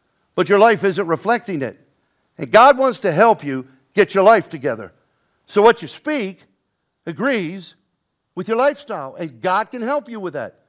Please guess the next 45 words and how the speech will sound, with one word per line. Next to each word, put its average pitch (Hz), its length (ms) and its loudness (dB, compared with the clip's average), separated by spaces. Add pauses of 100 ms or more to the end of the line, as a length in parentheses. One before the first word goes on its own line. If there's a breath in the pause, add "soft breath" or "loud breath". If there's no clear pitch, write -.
(120)
So 160 160 -16
he 190 140 -16
came 185 260 -10
in. 220 240 -14 (720)
So 202 220 -2
it's 175 140 -8
more 277 360 -2
than 240 200 -6
just 170 320 -10 (300)
having 233 300 -2
a 170 100 -6
head 247 260 0
knowledge 156 480 -4
when 156 140 -12
it 139 120 -14
comes 131 360 -14 (300 soft breath)
to 123 80 -16
forgiveness, 185 600 -6
having 151 260 -8
our 117 120 -6
lives 175 400 0
turned 180 200 -12
around 165 300 -6
and 135 120 -14
changed. 131 500 -14 (420)
It's 175 160 -10
about 185 300 -2
what 240 260 0
we've 240 280 -10
received, 180 640 -12
we 208 240 -6
begin 208 320 -4
to 220 100 -4
live 196 200 -4
out. 254 500 -2 (1040)
Whatever 262 320 0
you 277 140 -8
put 277 260 -6
into 247 200 -6
your 208 140 -6
spirit, 233 520 -6
your 165 100 -10
soul, 233 380 -2
your 165 140 -10
mind, 185 580 -2